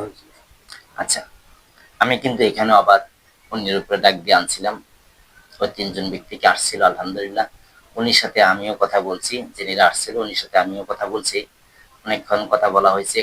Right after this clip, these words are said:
Speaker 2: কারণ কথা বলে পরামর্শ করছি যে উনিকে কাজ কেন অর্ডার দেওয়া হবে বা অনুমতি দেওয়া হবে, আজকে কাজ করবে এবং অনুমতি নেওয়ার পর বলে দিছি, ঠিক আছে, তারা বলছে যে ঠিক আছে, উনি যে ভালো কাজটি করবে সেই কাজগুলি আমরা করে দিব আল্লাহর ইচ্ছায়।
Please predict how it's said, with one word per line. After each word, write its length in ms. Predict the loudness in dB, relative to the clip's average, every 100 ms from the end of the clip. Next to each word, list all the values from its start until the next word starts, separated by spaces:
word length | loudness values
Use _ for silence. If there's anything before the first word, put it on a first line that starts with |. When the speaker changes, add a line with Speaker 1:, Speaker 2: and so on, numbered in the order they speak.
| 0
Speaker 2:
কারণ 200 | 0 0 -4
কথা 160 | -6 -4 -4
বলে 140 | -6 -2
পরামর্শ 320 | 0 0 -2 -6 -6
করছি 260 | -6 -6 -8 -12 -20 _ _
যে 120 | -2 0
উনিকে 260 | 0 -2 -6 0
কাজ 140 | 2 2 -2
কেন 120 | -6 -2
অর্ডার 200 | 0 0 0
দেওয়া 140 | -2 0
হবে 180 | 0 0 0
বা 80 | 0 0
অনুমতি 300 | -2 -16 -12 -2
দেওয়া 160 | 0
হবে, 140 | 2 2
আজকে 200 | 0 -4 -4 -2
কাজ 100 | -2 0
করবে 220 | 2 2 -2
এবং 140 | -4 -10 -16 _ -6
অনুমতি 300 | -2 -2 -4 -4
নেওয়ার 240 | 4 4 4
পর 120 | 2 2 -2 -20 _ -20 -2
বলে 220 | 2 4 2
দিছি, 180 | -2 -4 -2
ঠিক 120 | -2
আছে, 100 | -2 4
তারা 120 | 4 4
বলছে 200 | -2 -8 -8
যে 60 | -8 -8
ঠিক 100 | -4 -4
আছে, 140 | -4 -8 _ _ _ _ -8
উনি 180 | -4 -4 -4 -6 -4
যে 80 | -4 -2
ভালো 140 | -2 0
কাজটি 220 | -2 -4 -4
করবে 180 | 0 2 0
সেই 120 | 0
কাজগুলি 300 | -4 -4 -8 -8
আমরা 120 | -8 -8
করে 140 | -4 -4
দিব 100 | 2 2
আল্লাহর 260 | 2 -2 -8
ইচ্ছায়। 320 | -8 -6 -6